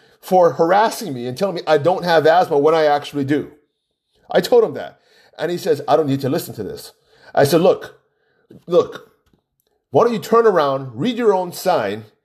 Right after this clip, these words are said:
because it says there if I have a medical condition, I don't have to wear a mask. I'm exempt." And he says, "I don't need to turn around." I said, "Turn around. Turn around." I kept pointing at this sign. "Turn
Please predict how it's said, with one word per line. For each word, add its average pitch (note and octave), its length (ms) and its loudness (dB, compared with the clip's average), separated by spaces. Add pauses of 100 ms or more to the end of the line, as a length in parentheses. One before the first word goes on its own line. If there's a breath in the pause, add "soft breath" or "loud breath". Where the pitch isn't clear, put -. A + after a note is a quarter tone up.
(260)
because D3 260 0
it E3 60 -2
says A3+ 280 2
there A#3 140 4
if - 120 0
I D#3+ 80 0
have E3+ 100 2
a D#3+ 60 -2
medical G3 340 -2
condition, C#3 600 -6 (480 soft breath)
I E3 80 4
don't F#3+ 120 4
have E3 160 0
to E3 80 -2
wear D#3 140 6
a D3+ 60 4
mask. D3 500 -4 (880)
I'm D3+ 160 2
exempt." C3+ 640 -2 (680)
And D3+ 120 0
he E3 80 4
says, D3 260 2 (200)
"I C#3+ 80 2
don't D3+ 100 4
need E3+ 140 -4
to D3 60 -8
turn C#3+ 220 -2
around." A2 240 -2
I D#3+ 60 0
said, D3 220 -4
"Turn D4 340 0
around. G#3+ 420 -2 (420)
Turn D4+ 380 0
around." C4 480 2
I B2+ 80 -8
kept B3 220 -2
pointing A#3 280 2
at C#3+ 120 -6
this E3+ 120 -12
sign. F#3 140 -4 (220 loud breath)
"Turn B3+ 340 2